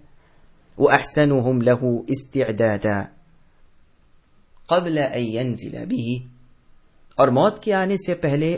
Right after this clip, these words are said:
اس کی سب سے زیادہ تیاری کرنے والا ہے، یعنی موت کے بعد جو اعمال صالحہ اس کو کام آئیں گے، ان کو بجا لانے والا اور ان کاموں کو چھوڑ دینے والا جو موت کے بعد اسے نقصان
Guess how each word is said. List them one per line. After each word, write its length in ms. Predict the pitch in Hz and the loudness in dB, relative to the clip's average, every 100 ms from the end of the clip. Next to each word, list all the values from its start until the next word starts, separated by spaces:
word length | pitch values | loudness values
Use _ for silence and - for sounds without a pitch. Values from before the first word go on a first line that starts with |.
| 160 | -2
اس 180 | 151 | -4
کی 100 | - 170 - | -4 -4 -2
سب 100 | 151 147 147 | -2 -2 -2
سے 140 | 160 107 104 | -2 0 2
زیادہ 300 | 139 156 - | 2 2 0
تیاری 340 | 139 123 110 | 0 2 0
کرنے 280 | 107 117 117 | 0 -2 0
والا 300 | 120 131 143 | 0 2 0
ہے، 100 | 151 165 - _ _ - _ _ _ - | -2 -8 -16 _ _ -20 _ _ _ 0
یعنی 180 | 120 | 0
موت 360 | 113 113 143 143 | 2 4 2 2
کے 100 | 127 | 0
بعد 260 | 110 113 135 - - - - - | 2 2 0 -6 -20 -20 -20 -8
جو 200 | 127 175 | 2 4
اعمال 340 | 160 151 151 | 4 2 0
صالحہ 520 | 143 120 123 123 139 147 - _ _ - | 0 0 0 0 -2 -4 -10 _ _ -4
اس 200 | 135 - | -4 -2
کو 200 | 131 120 | -2 -2
کام 380 | - - 113 117 | -2 0 0 0
آئیں 340 | 135 143 139 | 0 0 0
گے، 160 | 165 180 | -2 -2
ان 160 | 127 120 | -4 -4
کو 120 | 120 | -4
بجا 260 | 113 139 | 0 2
لانے 260 | 151 151 156 | 4 2 0
والا 300 | 147 151 165 - - _ _ _ _ _ _ | 0 -2 -4 -10 -20 _ _ _ _ _ _
اور 120 | 113 - | -6 -2
ان 200 | 170 160 | -2 0
کاموں 340 | 143 147 160 | 0 0 -4
کو 160 | 147 139 | -4 -4
چھوڑ 280 | - 131 | 0 0
دینے 240 | 127 127 117 | 2 0 0
والا 260 | 110 113 | -2 0
جو 180 | 123 120 | -2 -2
موت 300 | 107 123 123 | -2 -2 -4
کے 80 | 110 | -4
بعد 220 | 107 120 | -4 -4
اسے 200 | 113 - | -6 -8
نقصان 420 | 104 - - 104 | -10 -10 -8 -8